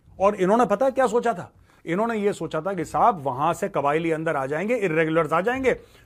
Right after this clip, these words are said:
वो दंगा फसाद करेंगे पीछे से। और इन्होंने एक साल पहले रण of कच्छ में, जो कि गुजरात में है, वहां पे एक्शन करना शुरू कर दिया था। ऑपरेशन जिब्राल्टर तो बाद में हुआ, ऑपरेशन जिब्राल्टर बाद में हुआ।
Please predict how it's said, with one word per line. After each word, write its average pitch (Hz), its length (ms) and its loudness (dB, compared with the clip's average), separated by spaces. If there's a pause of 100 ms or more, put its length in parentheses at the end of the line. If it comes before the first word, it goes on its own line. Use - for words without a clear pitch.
वो 214 80 4
दंगा 175 280 2
फसाद 160 300 0
करेंगे 214 320 -2
पीछे 185 280 -6
से। 196 180 -12
और 220 340 6
इन्होंने 202 260 4
एक 196 200 2
साल 190 200 4
पहले 175 380 4 (340)
रण 202 240 8
of - 60 4
कच्छ 214 220 2
में, 185 100 -2
जो 190 100 0
कि 220 100 -2
गुजरात 180 420 2
में 180 80 0
है, 220 80 2
वहां 175 200 0
पे 190 120 0
एक्शन 180 200 -4
करना 170 240 -4
शुरू 165 180 -8
कर 143 120 -6
दिया 127 180 -10
था। - 140 -20 (520)
ऑपरेशन 196 420 6
जिब्राल्टर 208 420 6
तो 269 120 4
बाद 285 160 6
में 311 140 6
हुआ, 269 280 -2 (580)
ऑपरेशन 202 440 4
जिब्राल्टर 196 440 4
बाद 254 200 8
में 254 120 0
हुआ। 156 280 -4